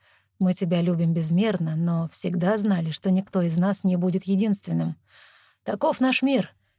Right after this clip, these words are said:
Не спеши отказываться от Вейлона», шептал Тар, возмутительно приятно лаская меня умелыми руками. «Мы не истинные.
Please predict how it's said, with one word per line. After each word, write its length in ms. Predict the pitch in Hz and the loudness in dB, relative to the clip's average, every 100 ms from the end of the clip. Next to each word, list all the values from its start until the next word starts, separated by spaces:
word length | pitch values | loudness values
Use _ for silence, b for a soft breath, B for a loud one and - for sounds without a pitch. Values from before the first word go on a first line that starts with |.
| _ | _
Не 160 | 214 233 | -2 -2
спеши 400 | - 269 - 170 | -2 -2 0 -2
отказываться 720 | 165 - 185 180 190 208 208 | -2 -2 -2 0 0 -2 -2
от 100 | 196 | -2
Вейлона», 480 | 196 165 165 160 151 - _ _ _ _ | 0 0 0 -2 -4 -12 _ _ _ _
шептал 540 | - - 254 - 202 180 | -6 -4 -2 0 2 2
Тар, 320 | - 220 254 _ - | 0 -2 -2 _ -4
возмутительно 640 | 208 214 196 208 202 185 | 0 2 2 0 0 0
приятно 420 | 175 185 180 180 | 0 0 0 0
лаская 380 | 180 180 - 185 | 0 0 0 2
меня 240 | 190 196 196 | 4 4 4
умелыми 400 | 196 196 202 226 | 4 4 2 0
руками. 540 | 247 240 190 165 160 _ b b b b b _ | -2 0 0 0 -4 _ b b b b b _
«Мы 300 | - 254 254 | 2 4 6
не 340 | 247 240 247 262 | 6 6 4 2
истинные. 680 | - - 214 202 196 185 | 0 0 4 4 4 2